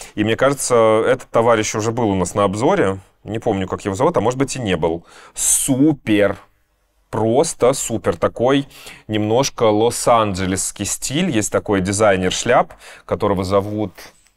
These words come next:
Блин, забыл, которого зовут... Спички он туда еще вставляет и поджигает их. А, его зовут Ник Фуке. А, вот это прям Ник Фуке.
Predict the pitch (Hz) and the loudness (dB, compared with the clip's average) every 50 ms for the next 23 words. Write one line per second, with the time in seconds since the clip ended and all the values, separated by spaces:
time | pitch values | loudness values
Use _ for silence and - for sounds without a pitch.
0 | _ _ - 90 90 87 85 90 95 95 101 92 87 87 87 - _ _ _ _ | _ _ -16 -16 -14 -14 -10 -10 -8 -8 -6 -8 -8 -8 -10 -14 _ _ _ _
1 | _ _ _ _ - 92 - 101 98 92 92 87 98 92 92 110 120 139 139 - | _ _ _ _ -12 -6 -4 -4 -2 -2 -2 -2 -2 -2 -2 -2 -6 -6 -8 -8
2 | - - _ _ _ _ _ _ - - - 120 - - - 101 90 - 90 92 | -14 -20 _ _ _ _ _ _ -14 -8 -6 -6 -6 -4 -2 -4 -4 -2 0 0
3 | 90 87 - 98 - - - 95 92 101 120 143 151 131 - - 104 90 98 101 | 0 0 0 -4 -4 -2 0 0 2 2 2 2 2 0 -2 -6 -6 -4 -4 0
4 | 92 98 92 87 85 80 - 85 82 - - - - _ _ _ - - - - | 2 4 4 4 2 0 -2 -6 -8 -8 -10 -14 -18 _ _ _ -20 -20 -20 -20
5 | - _ _ _ - - 90 95 92 92 92 90 92 98 104 101 98 101 92 92 | -20 _ _ _ -10 -6 -4 -2 0 0 0 -2 -2 -2 -2 -2 0 0 0 0
6 | 107 117 135 151 - - - - - - _ _ _ _ _ _ _ _ 110 131 | -2 -4 -6 -6 -8 -10 -18 -20 -20 -20 _ _ _ _ _ _ _ _ -4 -4
7 | 135 - - 143 135 - - 92 80 71 - - _ _ _ _ _ - - - | -2 -2 -2 -4 -4 -2 -4 -4 -4 -4 -4 -8 _ _ _ _ _ -20 -20 -14
8 | - - 90 92 92 92 90 - - 135 147 170 - 120 104 104 95 82 - - | -4 0 2 4 4 4 2 2 0 0 0 0 0 0 0 0 -2 -6 -6 -8
9 | 120 - - - 85 82 80 | -8 -8 -4 -4 -4 -4 -4